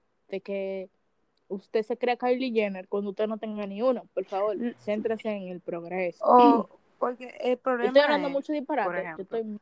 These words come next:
Speaker 2: porque tú
Speaker 1: borracha.
Speaker 2: sabes, te voy a dar un dato curioso de la única Miss Universo dominicana. Amelia Vega,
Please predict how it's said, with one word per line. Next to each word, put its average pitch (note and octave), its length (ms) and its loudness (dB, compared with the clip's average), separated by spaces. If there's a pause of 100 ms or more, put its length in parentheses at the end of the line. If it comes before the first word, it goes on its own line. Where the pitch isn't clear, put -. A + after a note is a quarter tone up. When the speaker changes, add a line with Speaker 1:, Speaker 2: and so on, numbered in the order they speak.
Speaker 2:
porque C4+ 220 -2
tú - 60 -
Speaker 1:
borracha. G3+ 160 -8
Speaker 2:
sabes, C4 220 -4
te G3+ 60 -8
voy E3+ 120 -6
a - 40 -6
dar F#3 140 -6
un G3+ 160 -10
dato G3 240 -6
curioso D#3 640 -10
de D#3+ 120 -8
la D#3 140 -6
única G3+ 360 -8
Miss G3 240 -14
Universo E3+ 520 -8
dominicana. D#3+ 720 -14 (1000)
Amelia A3+ 460 0
Vega, F3+ 480 -4